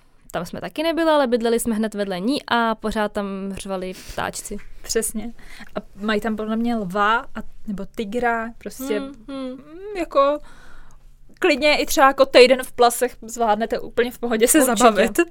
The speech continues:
Speaker 2: Dovče v Plasech. A potom, eh, pivovarský penzion, tam jsme teda bydleli a <laughs> výzdoba restaurace je taková expozice sama o sobě. Jako,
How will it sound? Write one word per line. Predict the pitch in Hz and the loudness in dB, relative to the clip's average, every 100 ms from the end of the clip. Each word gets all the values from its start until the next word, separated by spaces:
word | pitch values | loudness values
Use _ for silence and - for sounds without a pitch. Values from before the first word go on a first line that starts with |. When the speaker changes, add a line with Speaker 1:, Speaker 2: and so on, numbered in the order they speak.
| - - - - - - - | -4 -12 -14 -18 -20 -20 -6
Speaker 2:
Dovče | 233 214 - 226 | -2 -2 -4 -10
v | |
Plasech. | - 196 - 311 - - - - | -6 -6 -4 -8 -8 -20 -18 -4
A | 226 240 233 226 233 - - | -2 0 0 0 -2 -6 -10
potom, | - 233 240 240 | -2 0 2 0
eh, | 247 220 220 | 0 0 2
pivovarský | 254 240 247 240 262 | 2 4 2 2 -6
penzion, | 262 202 208 277 359 370 370 | -4 -2 2 4 4 0 -6
tam | 262 | -8
jsme | 247 240 | -4 -2
teda | 247 254 | 0 0
bydleli | 208 202 226 285 311 - | -4 0 -2 0 -2 2
a | 220 233 214 - - - - - | 2 4 0 -2 -16 -16 -20 -20
<laughs> | - - - - - - | -18 -16 -16 -18 -14 -6
výzdoba | 214 214 247 254 | -6 2 2 4
restaurace | 254 240 - 233 247 247 | 2 2 -4 -2 -2 -2
je | 254 | -6
taková | 254 247 254 262 | -6 -6 -2 -2
expozice | 226 - - 240 226 269 | -4 -10 -6 -6 -6 -8
sama | - 262 277 269 | -6 -6 -4 -6
o | |
sobě. | 269 403 392 240 247 | -6 -6 -4 -4 -4
Jako, | 233 233 - | -12 -12 -8